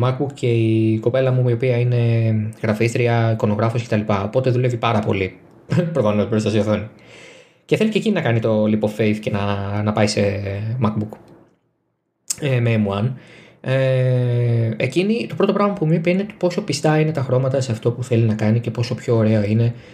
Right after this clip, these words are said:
Και μάλιστα εκείνη έρχεται και από iMac. Ε, αλλά iMac του δεκαπέντε και, ε, το είκοσι τεσσάρι νομίζω, κάτι τέτοιο, και,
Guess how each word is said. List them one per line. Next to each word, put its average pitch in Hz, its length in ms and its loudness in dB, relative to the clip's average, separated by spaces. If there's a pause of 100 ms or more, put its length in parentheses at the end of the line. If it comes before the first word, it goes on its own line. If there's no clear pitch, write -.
(260)
Και - 100 -2
μάλιστα 165 260 2
εκείνη 160 260 2
έρχεται 170 240 0
και 165 80 -2
από 160 160 0
iMac. 127 260 0 (1600)
Ε, 127 300 2
αλλά 131 280 4
iMac 175 160 2
του - 80 -2
δεκαπέντε 120 420 0
και, 120 420 2 (920)
ε, 107 140 -2 (640)
το 110 100 -2
είκοσι 101 640 -2
τεσσάρι 107 340 0
νομίζω, 107 280 0
κάτι 107 160 -4
τέτοιο, 131 340 0
και, 113 500 0